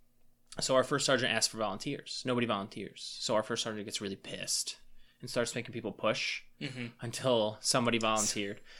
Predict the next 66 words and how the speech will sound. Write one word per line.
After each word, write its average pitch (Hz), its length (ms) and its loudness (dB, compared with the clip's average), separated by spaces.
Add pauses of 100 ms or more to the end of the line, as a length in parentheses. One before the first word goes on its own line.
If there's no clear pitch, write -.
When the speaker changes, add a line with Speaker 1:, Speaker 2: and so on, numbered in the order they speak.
(180)
Speaker 1:
I 131 160 12
was 170 180 12
the 180 80 8
first 180 300 8
one 185 80 8
to 175 60 6
volunteer. 170 340 8
I've 131 140 12
told 196 200 8
this 208 120 6
story 185 160 8
before, 185 240 4
said 151 160 8
I 127 40 12
was 123 140 4
the 135 120 -2
only. 139 380 0
I 123 120 6
don't 175 160 4
think 208 140 0
that's - 180 2
true. - 200 4
I 117 120 10
was 143 100 8
the 117 80 2
first - 380 4
one 175 100 4
to 170 80 4
volunteer 175 420 6
to 170 120 4
end 175 100 2
the 185 60 -2
suffering 202 460 0 (220)
'cause 156 100 4
Speaker 2:
Okay. 139 60 6
Speaker 1:
someone 151 200 10
had 120 300 6
to. 180 300 2
Speaker 2:
<laughs> - 60 -14
Right. 147 400 4 (180)
Speaker 1:
Or 135 100 6
else 135 140 8
nobody 131 260 6
had 123 100 6
a 113 40 6
weekend 151 480 2
kind 160 160 6
of 156 60 0
a 156 60 0
thing. 165 240 -2
You 151 80 -2
know 147 60 -2
how 131 100 -6
this 110 160 -6
goes. - 200 -12 (560)
And 160 140 12
then 170 80 12
I 165 60 12
think 240 200 6
a 233 60 8
couple 170 220 12
other 131 120 12
people 117 200 2
did 104 120 2
as 90 140 -6
well. - 180 -8